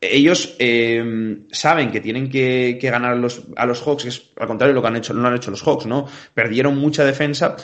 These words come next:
pese a la vuelta que, como, como bien decía yo en su momento, y, y me hizo caso Macmillan, eh, metiendo a Cameron Reddish, que ha sido uno de los mejores jugadores de estos tres últimos partidos, que la verdad es que,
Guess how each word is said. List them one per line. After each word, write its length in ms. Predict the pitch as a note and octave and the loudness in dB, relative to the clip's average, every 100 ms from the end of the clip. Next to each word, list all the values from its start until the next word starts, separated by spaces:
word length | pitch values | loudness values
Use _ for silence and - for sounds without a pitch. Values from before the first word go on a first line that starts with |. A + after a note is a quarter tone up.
| - - _ | -18 -20 _
pese 280 | D#3 D3 D3+ | 0 2 4
a 40 | |
la 80 | A#2 | 4
vuelta 500 | B2 C#3 C#3+ F3 D#3 | 4 4 4 2 2
que, 100 | B2 | -2
como, 280 | G#2+ G#2 F#2 | -6 -6 -6
como 200 | - G2+ | -6 -4
bien 200 | G#2 A#2+ | -2 0
decía 280 | B2 B2+ A#2+ | 0 2 2
yo 140 | A#2 | 4
en 60 | A#2+ | 2
su 120 | A#2 | 0
momento, 360 | A#2+ A#2+ C3 A2 | -2 -2 -2 -4
y, 280 | F#2 - - _ | -6 -14 -20 _
y 200 | G#2 F#2+ | -10 -8
me 120 | F#2 | -4
hizo 200 | G2+ G2+ | -2 0
caso 200 | - A2+ | 0 0
Macmillan, 500 | G#2 G#2 A2+ A#2+ D#3+ - - - | 0 0 0 0 -2 -8 -14 0
eh, 180 | A#2 A#2 | 2 2
metiendo 300 | A2 A2+ C3+ | 2 0 2
a 40 | |
Cameron 300 | A#2+ B2 B2 | 2 2 2
Reddish, 300 | A#2+ B2+ D#3+ | 4 4 2
que 80 | - | 0
ha 20 | |
sido 160 | - C3 | -2 -2
uno 140 | C3 | 0
de 60 | A2 | 0
los 100 | A2 | -2
mejores 240 | G2+ C3 | -4 -4
jugadores 260 | C3 A2 G#2+ | 0 0 0
de 40 | |
estos 120 | G#2+ | -4
tres 140 | - G#2+ | -10 -8
últimos 240 | G#2 G2+ | -6 -6
partidos, 640 | - - D#3+ F3 - - - | -8 -2 2 4 2 -4 -16
que 160 | - F2+ | -10 -6
la 80 | F2 | -4
verdad 260 | F2 G2 | 0 0
es 100 | A2+ | 0
que, 320 | - B2+ - | 0 0 0